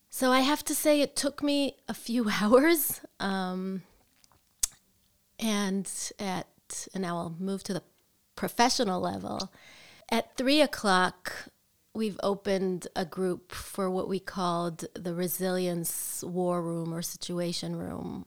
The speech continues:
um, where we put together our faculty, forty-five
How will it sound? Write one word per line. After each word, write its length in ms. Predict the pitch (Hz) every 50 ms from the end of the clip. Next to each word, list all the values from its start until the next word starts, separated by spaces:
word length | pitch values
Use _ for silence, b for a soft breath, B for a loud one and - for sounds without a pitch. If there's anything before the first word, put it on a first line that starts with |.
| - _ -
um, 640 | 180 185 180 180 180 180 180 180 175 180 185 - - -
where 320 | - 196 196 196 185 185 180
we 140 | 185 196 190
put 540 | - - - - 214 202 190 - - _ - - - - - - - -
together 720 | - 214 190 175 180 175 175 160 170 170 170 170 170 165 -
our 140 | - 170 170
faculty, 680 | - - - 180 175 175 - 185 175 - - 196 175
forty-five 960 | 170 - - 180 175 180 185 180 - - 180 175 170 170 170 170 170 165 165